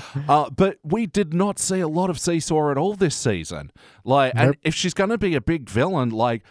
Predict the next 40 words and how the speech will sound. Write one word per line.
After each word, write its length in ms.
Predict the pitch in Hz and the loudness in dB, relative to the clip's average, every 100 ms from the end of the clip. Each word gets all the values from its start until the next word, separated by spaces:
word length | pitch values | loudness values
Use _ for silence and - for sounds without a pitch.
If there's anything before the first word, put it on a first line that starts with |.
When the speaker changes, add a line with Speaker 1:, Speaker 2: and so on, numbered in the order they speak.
| _ | _
Speaker 1:
surely 400 | - 170 202 220 | 0 2 2 -2
she 160 | - 170 | -4 -4
should 200 | - 147 | -2 -2
have 80 | 135 | 0
had, 220 | 135 123 | -2 0
like, 180 | 120 107 | -4 0
more 220 | 113 113 | 0 0
of 100 | 107 | -2
a 60 | |
presence. 720 | 117 - 135 185 143 85 - - | -6 -4 -2 -2 -4 -8 -10 -2
Like, 320 | 110 107 - - - | -2 -2 -8 -20 -2
Speaker 2:
Yeah, 280 | 131 151 202 | 2 4 2
that's 220 | - 170 185 | 0 -2 2
Speaker 1:
and 20 | |
Speaker 2:
fair. 240 | 160 180 - | 2 2 0
Speaker 1:
I 140 | 151 180 | 0 2
honestly 320 | 165 226 240 | 2 0 -4
can't 260 | 214 185 175 | -2 -2 -2
think 160 | 180 165 | -4 -2
of 60 | |
a 80 | 160 | 0
reason 420 | 147 147 147 131 | 0 0 -2 -4
why 580 | 104 110 139 156 131 98 | 0 2 2 0 -6 -10
she 280 | 107 - 127 | -8 -2 -2
wasn't, 640 | 120 123 123 131 120 110 _ _ 87 | 0 0 0 0 -2 -4 _ _ 0
uh, 220 | 127 117 - - | 0 0 -10 -4
at 160 | 127 | 0
all 240 | 127 147 131 | 2 2 0
involved 560 | 117 107 113 147 - | -2 2 2 2 0
in 80 | 117 | -2
the 80 | 107 | 0
big 320 | 117 117 101 | 0 -4 -4
fucking, 500 | 113 110 113 110 110 - - _ - | -4 -2 -2 -2 -4 -8 -20 _ -2
uh, 240 | 110 110 101 | 0 0 -2
killing 280 | - 117 113 | -2 0 0
the 60 | 104 | 0
zombies 460 | 95 123 135 90 | 0 0 0 -2
episode 420 | 87 101 - 90 | -4 -4 -2 -2
either. 420 | 85 131 90 76 78 | -2 -4 -6 -12 -14
Like, 460 | - 104 98 90 | -4 -2 -2 -6